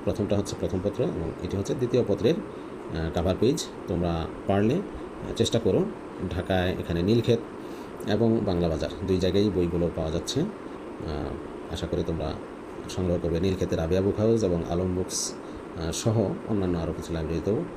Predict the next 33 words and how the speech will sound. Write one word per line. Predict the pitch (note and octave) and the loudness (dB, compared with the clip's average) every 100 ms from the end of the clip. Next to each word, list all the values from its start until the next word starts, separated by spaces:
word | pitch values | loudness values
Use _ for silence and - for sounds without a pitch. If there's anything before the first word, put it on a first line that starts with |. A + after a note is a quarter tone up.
| - | -8
পাওয়া | - D#2+ | -4 -2
যেতে | E2+ - | -2 -2
পারে। | G2+ D#3+ - - - - | -2 -2 -4 -10 -12 -8
আর | E2 D#2 - - - - - - G2 | -6 -4 -4 -6 -8 -10 -12 -10 -4
বাংলা | F2 F2+ | 0 2
বাজারে | F#2+ G2 | 4 4
তাম্রলিপির | G2 F#2 G2 F#2+ F2 F2+ | 2 2 2 4 4 2
নিজস্ব | F2 G2 G#2+ G#2 G2+ - - | 2 2 2 2 0 -4 -6
ওদের | F2 F2+ F2 | -2 0 0
বিক্রয় | F#2+ G2 | 0 2
কেন্দ্র | G2+ G2+ | 2 2
আছে, | G2 C3 | 0 -2
সেখানে | - E2+ F2 | -2 -4 -2
গেলে | F2 F2 | 0 -2
একটু | E2+ E2+ | -2 -4
ডিসকাউন্ট | F2 F2+ E2+ | -2 -2 -2
বেশি | - - | 0 0
পাবে। | G#2 A#2+ - - - - | 0 -2 -6 -10 -8 -6
এর | F2 | -4
পাশাপাশি | F#2+ G2+ F#2+ G#2 | -2 -2 0 0
রাফিদ | F2 G#2+ F#2+ | 0 0 0
বুক | F#2+ E2+ | 0 2
হাউস | E2+ F2+ F2 - - | 2 2 0 -6 -8
বেশ | E2+ E2+ | -6 -2
বড় | F2 E2+ | 0 0
একটি | E2+ | 0
লাইব্রেরি, | D#2+ D#2+ F#2+ D#3+ | -2 0 2 2
সেখানেও, | - - F#2 G#2 | 0 0 2 2
আহ, | F#3+ - - - - D#2 D2+ | 0 -4 -12 -12 -10 -8 -4
আমাদের | D#2+ F2 D#2+ | -2 -2 2
বই | C3+ G#3+ - - - - | 2 0 -8 -12 -10 -4
পাওয়া | D#2 | -4
যাচ্ছে। | - - - | -4 -6 -8